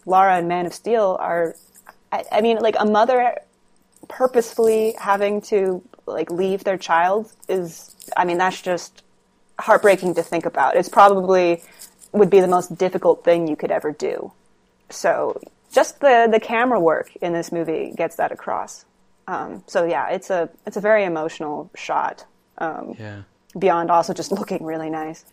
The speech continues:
Speaker 2: Yeah, and it's interesting, like, I'm just thinking about my own reactions, and when Diana, she's much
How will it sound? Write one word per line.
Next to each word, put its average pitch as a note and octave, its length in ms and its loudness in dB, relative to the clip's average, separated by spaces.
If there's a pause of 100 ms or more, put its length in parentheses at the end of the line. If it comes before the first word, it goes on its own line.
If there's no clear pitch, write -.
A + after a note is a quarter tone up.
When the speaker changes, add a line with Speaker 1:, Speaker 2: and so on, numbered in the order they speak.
(100)
Speaker 2:
Yeah, B2 240 -2
and B2 100 -2
it's A#2+ 140 -4
interesting, D3 380 -2
like, A#2 120 0
I'm A#2 160 2
just A#2+ 180 -4
thinking B2+ 160 0
about G#2+ 160 -4
my G#2+ 140 -4
own A2+ 140 -4
reactions, G#2+ 640 -4
and A2 340 -4 (100)
when A2 440 -2
Diana, A#2 560 0
she's A2 480 -6
much A2 260 -6